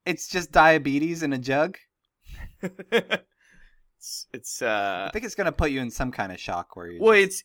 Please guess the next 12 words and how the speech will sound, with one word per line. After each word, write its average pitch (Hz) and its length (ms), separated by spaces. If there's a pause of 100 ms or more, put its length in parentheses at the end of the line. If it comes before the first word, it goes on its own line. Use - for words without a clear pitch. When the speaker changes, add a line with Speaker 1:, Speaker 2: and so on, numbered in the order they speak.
Speaker 2:
it's, 208 240
it's - 20
laced 160 540
with 135 240
potato 110 400
vodka. 101 500 (920)
Speaker 1:
Oh, 156 220
yeah, 123 280
that's 120 200
a 123 40
good 110 220
point. 95 300